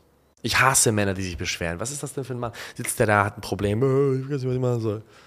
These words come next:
Soll die Sch-, es ist ana-, es ist unattrakt-, es ist, es ist, es ist unattraktiv für Frauen. Auf der anderen Seite ist es höchst abstoßend für einen Mann. Kein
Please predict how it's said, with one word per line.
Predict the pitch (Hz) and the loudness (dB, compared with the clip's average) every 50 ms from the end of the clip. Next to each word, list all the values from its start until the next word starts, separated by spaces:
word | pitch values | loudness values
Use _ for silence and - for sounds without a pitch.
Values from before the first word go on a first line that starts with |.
| - - - - - _ _ _ _ _ - | -20 -20 -20 -20 -20 _ _ _ _ _ -6
Soll | - - - 208 233 208 | 0 4 4 6 6 6
die | 151 113 | 4 4
Sch-, | - - - | 2 0 2
es | 135 123 127 | 2 4 4
ist | 127 131 - | 4 6 6
ana-, | 156 196 208 202 - | 6 6 6 4 4
es | 147 139 | 4 4
ist | 147 135 - | 4 4 6
unattrakt-, | - 190 196 190 190 - 180 170 - - | 8 8 8 8 8 8 6 6 4 2
es | 143 127 | 0 2
ist, | 139 127 - | 2 2 2
es | 139 120 | 2 2
ist, | 127 123 - - - | 2 2 0 0 0
es | 120 107 | -2 0
ist | 113 110 - | 0 0 2
unattraktiv | - - 185 196 202 - - 175 165 - - 147 127 | 6 8 8 8 8 8 8 6 4 6 4 2 2
für | - 117 101 | 2 0 0
Frauen. | - - - 107 117 139 165 185 214 226 - - - - - | 0 2 4 6 6 6 6 4 2 -4 -10 -16 -20 -2 2
Auf | - 127 - | 2 4 6
der | - 123 131 | 8 8 8
anderen | 165 175 175 175 156 | 10 10 8 8 8
Seite | 143 156 156 160 160 - 170 | 8 8 8 8 8 6 4
ist | 156 147 135 - | 4 4 4 4
es | 143 139 127 - - - - - - - - | 2 2 2 0 -4 -10 -20 -20 -20 -18 -6
höchst | - 113 120 165 202 226 240 226 - - - - - - - | 2 8 10 10 10 10 10 8 6 4 0 -4 -4 2 4
abstoßend | 160 185 - - - - 165 156 147 - 147 127 | 4 6 6 4 4 6 6 6 6 4 0 0
für | - 135 | 2 2
einen | 123 120 113 113 | 2 2 4 4
Mann. | 117 127 151 190 202 - - - - - | 4 4 4 2 0 -8 -12 -14 -8 -4
Kein | - - - 196 214 220 214 208 190 | -2 2 2 4 4 4 2 0 -2